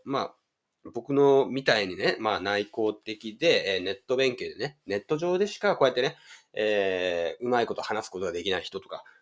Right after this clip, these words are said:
えー、そういった人が、えー、今の時代増えてきてると思うんですよ。ネットが普及して、人とのコミュニケーション少なくなってきてるんで、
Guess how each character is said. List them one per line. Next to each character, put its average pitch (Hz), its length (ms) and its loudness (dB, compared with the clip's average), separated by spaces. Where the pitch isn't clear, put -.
え 139 240 4
ー、 - 20 -4
そ 175 140 -2
う 208 40 2
い 196 40 -6
っ - 20 -12
た - 180 0
人 233 220 0
が、 135 340 8
え 98 300 2
ー、 - 60 -10
今 185 120 0
の 117 100 2
時 - 100 -6
代 95 100 -8
増 - 140 0
え 226 60 4
て - 100 -8
き - 80 -16
て 117 100 -2
る 95 80 -6
と 92 140 -6
思 131 260 0
う 131 40 4
ん 110 60 0
で 92 60 -4
す - 120 -12
よ。 87 100 -6
ネ 98 80 -4
ッ 101 140 -8
ト 120 100 -2
が 107 80 0
普 - 180 -10
及 113 140 0
し - 200 -10
て、 147 200 6
人 156 180 -4
と 165 80 -2
の 147 80 0
コ 120 120 -4
ミ 120 60 0
ュ - 40 2
ニ 120 40 -12
ケ 127 100 -4
ー - 20 -4
シ 104 100 -6
ョ 90 40 -2
ン 85 40 -8
少 - 180 -10
な 147 120 -2
く 113 80 -2
な 95 80 -2
っ - 100 -20
て - 100 -20
き - 80 -20
て 95 140 -8
る 87 100 -8
ん 80 120 -18
で、 107 240 0